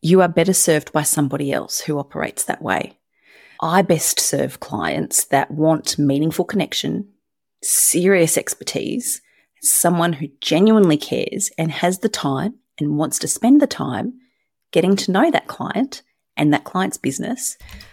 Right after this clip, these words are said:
so I can serve in the best possible way. That's how I know if a client's aligned for me. And so I've become comfortable now in saying no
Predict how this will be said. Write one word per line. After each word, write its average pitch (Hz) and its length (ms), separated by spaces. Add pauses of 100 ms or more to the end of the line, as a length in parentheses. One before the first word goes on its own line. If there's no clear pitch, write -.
so 180 200
I 254 80
can 214 160
serve - 760 (320)
in 165 180
the 160 120 (180)
best - 280
possible 156 360
way. 107 380 (800)
That's 196 180
how 185 160
I 165 220
know 151 140
if - 180
a - 20
client's - 380
aligned 139 340
for - 100
me. - 240
And 151 140
so 156 320
I've 139 140
become 165 320
comfortable 165 460
now 131 420 (340)
in 165 140
saying 151 480
no 165 340